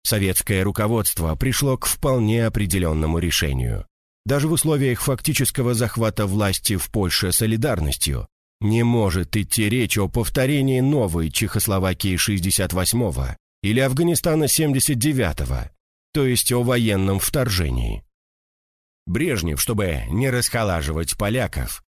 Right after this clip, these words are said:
загадочно говорил первому секретарю Ц К П О Р П Станиславу Кане: "Вы должны справиться с вашей контрреволюцией сами. Войска мы не введем,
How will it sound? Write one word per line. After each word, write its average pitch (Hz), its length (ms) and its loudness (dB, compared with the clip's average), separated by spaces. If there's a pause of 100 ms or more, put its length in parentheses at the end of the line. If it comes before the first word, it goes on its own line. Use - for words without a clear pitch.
загадочно 151 640 0
говорил 139 420 2
первому 120 540 2
секретарю 104 580 0
Ц 107 180 -2
К 92 280 0
П 101 220 0
О 85 160 2
Р 92 160 0
П 120 280 0
Станиславу 95 840 0
Кане: 65 500 -2 (400)
"Вы 123 240 2
должны 175 400 2
справиться 139 640 0
с - 80 0
вашей 113 440 0
контрреволюцией 104 1080 0
сами. 69 560 0 (400)
Войска 107 460 0
мы 104 160 2
не 98 100 2
введем, 76 600 -2